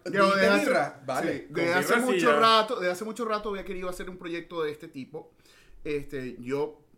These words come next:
Speaker 1: siempre he estado produciendo contenido en diferentes proyectos, más que todo contenido escrito a través de la web. Este, pero siempre me ha gustado la radio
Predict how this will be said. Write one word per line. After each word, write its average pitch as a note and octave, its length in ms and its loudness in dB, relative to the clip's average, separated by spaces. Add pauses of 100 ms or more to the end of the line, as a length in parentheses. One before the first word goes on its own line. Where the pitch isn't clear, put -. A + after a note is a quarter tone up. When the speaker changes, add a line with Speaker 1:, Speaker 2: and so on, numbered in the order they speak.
(520)
Speaker 1:
siempre F#3+ 420 -10
he - 20 -12
estado F3 340 -8
produciendo D3 400 -10
contenido C3+ 680 -12
en B2 240 -10
diferentes A#2+ 400 -16
proyectos, C3+ 500 -14
más C3 200 -10
que E3 120 -16
todo C#3+ 580 -8
contenido B2+ 360 -12
escrito C#3 380 -14
a B2+ 60 -14
través A2+ 200 -12
de C3+ 60 -14
la A#2+ 60 -12
web. B2+ 220 -12 (1080)
Este, C3+ 600 -6
pero D3 120 -6
siempre A3 240 -8
me G#3 60 -8
ha G3+ 40 -8
gustado G#3 320 -12
la F3+ 140 -8
radio E3 400 -4